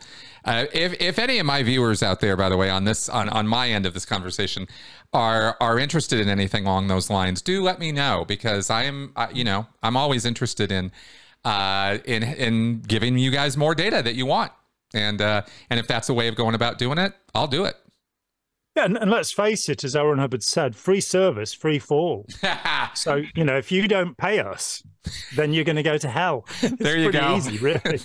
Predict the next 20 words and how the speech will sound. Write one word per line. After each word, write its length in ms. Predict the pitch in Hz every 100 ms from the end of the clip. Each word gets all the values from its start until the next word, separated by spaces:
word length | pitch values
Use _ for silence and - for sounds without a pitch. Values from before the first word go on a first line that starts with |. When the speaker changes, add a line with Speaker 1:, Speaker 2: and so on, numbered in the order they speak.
| -
Speaker 1:
<laughs> 180 | _ _
Speaker 2:
But 160 | 202 202 _ _ -
no, 320 | 240 240 220 226
my 480 | 202 208 269 240 -
dilemma 500 | - 170 196 196 151 147
over 180 | 156
the 100 | 135
whole 200 | 135 165 139
Patreon 540 | 160 214 - 135 113
thing, 240 | - 113
and, 180 | 120 127 -
and 140 | 127
I 80 | 127
think 280 | 117 156 135
Jack 160 | 143 -
Conti 340 | 139 127 -
and 140 | 123 117
Patreon 440 | 131 123 - 120
absolutely 420 | 135 - 135 123
brilliant 540 | 107 - 180 135 98